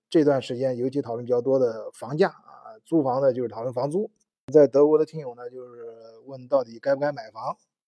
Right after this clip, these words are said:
所以今天我在群里面直接抛出了一个观点，因为我一般来说这方面不太想发言，但是我实在看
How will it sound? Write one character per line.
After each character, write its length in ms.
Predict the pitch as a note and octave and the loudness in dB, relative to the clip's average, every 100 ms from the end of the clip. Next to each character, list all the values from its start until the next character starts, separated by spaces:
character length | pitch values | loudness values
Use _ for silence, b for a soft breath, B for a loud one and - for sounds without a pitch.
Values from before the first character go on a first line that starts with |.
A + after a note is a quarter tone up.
| _ _ | _ _
所 160 | E3+ | 2
以 40 | E3+ | 2
今 120 | A3+ | 4
天 160 | A3+ | 4
我 140 | F#3+ B2+ | 6 6
在 340 | D#3+ D3+ C3 A#2+ | 6 2 0 -4
群 180 | - F3+ | -8 -6
里 40 | E3 | 0
面 160 | C3+ | 0
直 120 | - | 2
接 120 | D3 G3+ | 4 4
抛 220 | - E3+ | 6 4
出 120 | E3 | 6
了 60 | C#3 | 0
一 60 | |
个 80 | C#3 | -2
观 220 | - D#3 | 0 0
点， 140 | C#3+ G#2+ | 0 -6
因 60 | |
为 40 | D3+ | -6
我 160 | B2+ | -6
一 120 | A2 D3 | -4 -6
般 180 | E3+ G3+ - | -4 -6 -8
来 80 | |
说 100 | B2+ D3 | -12 -10
这 160 | - | 0
方 140 | C3+ D#3 | 2 2
面 80 | D3 | -2
不 80 | - | -10
太 180 | A#3 | -6
想 180 | E3+ - _ | -6 -6 _
发 180 | B2+ A#2 | -4 -4
言， 100 | - | -6
但 100 | D3 | -8
是 40 | |
我 80 | C3 | -6
实 140 | A2+ C#3 | -6 -6
在 120 | D3+ | -8
看 240 | - C#3 | -8 -16